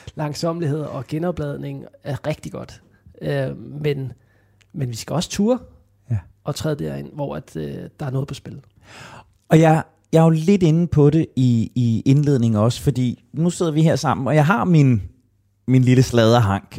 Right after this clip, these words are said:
Speaker 2: øh,
Speaker 1: Ja.
Speaker 2: på armen. Og jeg har vitterligt stået både i, i radiostudiet og kigget på den og tænkt, "Ah, nu siger den stress, syvogfyrre,
Speaker 1: Mm.
Speaker 2: otteoghalvtreds, et eller andet," og,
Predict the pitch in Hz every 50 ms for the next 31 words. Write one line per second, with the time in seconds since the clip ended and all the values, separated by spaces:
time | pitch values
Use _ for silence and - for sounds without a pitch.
0 | - - 127 113 104 98 98 104 101 110 - - 107 98 92 - - 107 107 104
1 | - - 147 160 165 165 160 233 269 233 180 156 180 190 202 202 180 160 151 -
2 | - - 151 139 135 139 147 165 180 175 - - 180 202 233 277 285 254 - 175
3 | 180 160 151 135 - - 151 147 147 170 190 220 202 180 - - 156 135 - -
4 | 139 131 - - - - - 175 170 160 196 185 - 147 139 143 160 165 147 -
5 | - - - - - - - _ _ _ - 139 131 - - 135 120 110 - -
6 | - _ _ _ _ _ _ _ _ _ _ _ - - - - - - - -
7 | - - - 127 - - 123 123 110 104 107 101 87 - _ _ _ - - -
8 | - - 101 101 98 - - - - - - - - - - 113 151 - 123 110
9 | 107 92 87 90 98 104 110 - - 104 110 110 - 107 107 98 - - - -
10 | 107 101 - - - 107 117 117 101 95 95 110 123 127 - - 110